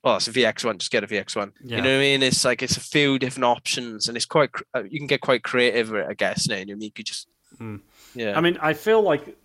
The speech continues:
Speaker 2: there's been people on Slap for years, and probably Skate Perception and all the other kind of skate forums, where they've been talking about, well, not even talking about it, just, like, showing examples of their edits.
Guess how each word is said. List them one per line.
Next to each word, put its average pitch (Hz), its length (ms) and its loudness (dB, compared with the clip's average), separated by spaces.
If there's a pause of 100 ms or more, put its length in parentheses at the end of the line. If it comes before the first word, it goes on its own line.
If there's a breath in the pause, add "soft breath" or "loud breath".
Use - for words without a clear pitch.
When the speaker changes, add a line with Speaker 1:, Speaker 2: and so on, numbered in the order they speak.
(100)
Speaker 2:
there's 156 100 2
been 202 160 4
people 202 300 2
on 151 100 4
Slap 165 380 0
for 131 100 -4
years, 117 460 2
and 110 180 -2
probably 117 240 -4
Skate 127 380 -2
Perception 127 720 0
and 113 80 -2
all 113 120 2
the 113 120 0
other 113 160 -2
kind 113 120 -6
of 104 80 -6
skate 135 300 -4
forums, 101 600 -6 (520 soft breath)
where 123 160 2
they've 117 140 0
been 123 140 -2
talking 143 440 0
about, 120 300 0
well, 151 120 0
not 262 180 2
even 160 140 -2
talking 269 220 4
about 185 160 4
it, 185 60 0
just, 170 180 -4
like, 151 140 2
showing 151 460 2
examples 139 440 -2
of 123 120 -4
their 123 200 2
edits. 123 420 -2